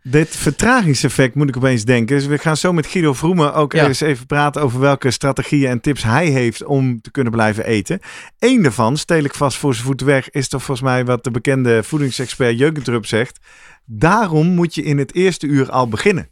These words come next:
Speaker 2: Ja.
Speaker 1: Hè, dat voelt heel controintuïtief, want je hebt net ontbeten en je hebt, "Hoezo, ik, het eerste uur kan ik op glycogeen?" Nee.
Speaker 2: Ja.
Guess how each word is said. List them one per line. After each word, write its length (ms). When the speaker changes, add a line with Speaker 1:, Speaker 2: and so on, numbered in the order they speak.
Speaker 2:
Ja. 220
Speaker 1:
Hè, 120
dat 120
voelt 200
heel 160
controintuïtief, 920
want 300
je 100
hebt 240
net 340
ontbeten 600
en 80
je 100
hebt, 420
"Hoezo, 480
ik, 180
het 140
eerste 300
uur 60
kan 160
ik 100
op 80
glycogeen?" 440
Nee. 400
Speaker 2:
Ja. 220